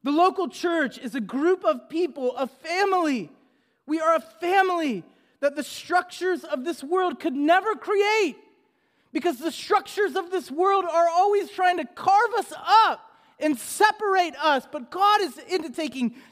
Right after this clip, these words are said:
two halves and bringing them together to make one thing, one new man and woman, one humanity under the lordship of Jesus.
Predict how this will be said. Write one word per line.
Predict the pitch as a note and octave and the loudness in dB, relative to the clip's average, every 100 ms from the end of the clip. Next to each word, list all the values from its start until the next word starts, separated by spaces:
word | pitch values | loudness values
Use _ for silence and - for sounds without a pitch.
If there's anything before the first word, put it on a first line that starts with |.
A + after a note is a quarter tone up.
| _ | _
two | - A#4+ F#4 D4 | -2 0 0 0
halves | D#4 F4 D#4+ C4 G#3 - - _ | 0 4 4 2 -4 -12 -20 _
and | - C4+ G#3 | -4 -2 -2
bringing | C#4 E4+ E4+ D#4+ | -2 0 2 2
them | D#4 D4+ | 2 0
together | A#3+ B3+ D#4+ D#4+ D4+ D4 | -2 -6 0 2 2 2
to | D4 | 2
make | C4+ C#4 - | 2 2 -2
one | A3 C#4 E4 D4 B3 | -8 0 2 2 -2
thing, | - D#4+ C#4+ A#3 E3+ A#3+ - | -8 -2 -2 -2 -6 -14 -16
one | C4 F#4 G#4+ A4 G4+ | -2 2 2 2 0
new | F#4+ F4+ | 0 2
man | E4 D#4+ D#4 D4+ C#4+ C4 - _ _ | 4 4 4 2 -2 -6 -16 _ _
and | D4 C#4+ | 0 0
woman, | D#4+ E4+ D#4 C4 G3 - _ _ - | 2 2 4 2 0 -10 _ _ -16
one | G#3+ D#4+ G4+ G#4 | -6 0 2 2
humanity | C4+ E4 D4 D4 C4 A#3 G3+ C#3 - _ _ _ _ _ | -2 0 2 4 2 0 -6 -10 -16 _ _ _ _ _
under | - F#4 F#4 F#4+ | 2 2 4 0
the | E4+ | 0
lordship | D4+ D#4+ D4+ - B3 | 0 0 0 -4 -8
of | C#4+ A3+ | -6 -8
Jesus. | G#3 D4+ A3+ A#3+ G3+ | -4 -4 -2 -2 -4